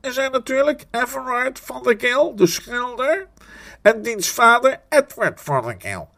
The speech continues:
Die schildert ook, op zijn manier. Je zult zich geen ogenblik vervelen. Dus zeg Jeeves maar dat hij je spullen pakt.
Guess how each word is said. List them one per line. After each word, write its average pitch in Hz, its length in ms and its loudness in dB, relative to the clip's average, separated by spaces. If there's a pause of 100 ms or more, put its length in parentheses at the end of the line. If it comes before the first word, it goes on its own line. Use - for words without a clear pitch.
(120)
Die 196 140 -4
schildert 233 480 -4
ook, 247 360 2 (340)
op 190 200 0
zijn 170 280 -4
manier. 147 400 -8 (260)
Je 165 140 -4
zult 220 260 -8
zich 208 140 -8
geen 208 220 -8
ogenblik 247 460 -4
vervelen. 175 520 -8 (400)
Dus 233 340 -4
zeg 233 320 2
Jeeves 294 320 -4
maar 254 340 0
dat 233 160 -2
hij 254 80 -10
je 233 80 -2
spullen 220 340 -2
pakt. - 380 -16